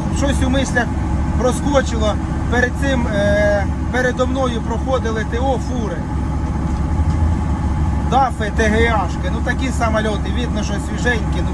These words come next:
блін. І щось таке ж захотілося. Ну, щоб щось купити нужне, треба щось продати ненужне. Тобто, якщо б можна було б продати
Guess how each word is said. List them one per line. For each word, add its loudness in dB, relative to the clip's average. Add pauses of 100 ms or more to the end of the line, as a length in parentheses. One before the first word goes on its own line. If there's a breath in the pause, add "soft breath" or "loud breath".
блін. -2 (800)
І -2
щось 0
таке 2
ж -4
захотілося. 0 (1400)
Ну, 2
щоб 2
щось 0
купити 2 (340)
нужне, 4
треба 2
щось -2
продати 4
ненужне. 0 (1600)
Тобто, 4 (580)
якщо 2
б 0
можна 2
було 2
б 2
продати 2